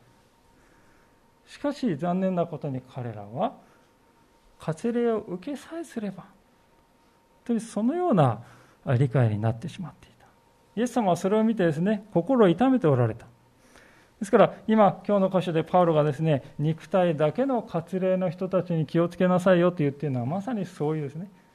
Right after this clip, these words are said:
内面の信仰がまずあって、その印として割礼があるんならわかるが、内面はどうでもいい、まず肉体の割礼を受けるべきだと。そういう人たち、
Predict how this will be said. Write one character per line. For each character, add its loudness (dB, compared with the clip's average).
内 0
面 -2
の 2
信 -4
仰 -4
が -2
ま 2
ず 0
あ 4
っ -4
て、 -4
そ -2
の 2
印 -6
と -8
し -14
て -8
割 -2
礼 0
が 2
あ 2
る 0
ん 0
な 0
ら 0
わ -2
か -6
る -6
が、 -16
内 2
面 2
は 0
ど -2
う -2
で -4
も -2
い 0
い、 -4
ま -2
ず -8
肉 -4
体 0
の -2
割 -8
礼 -2
を 0
受 -10
け -8
る -8
べ -12
き -16
だ -16
と。 -20
そ -2
う -2
い -2
う -2
人 -8
た -4
ち、 -20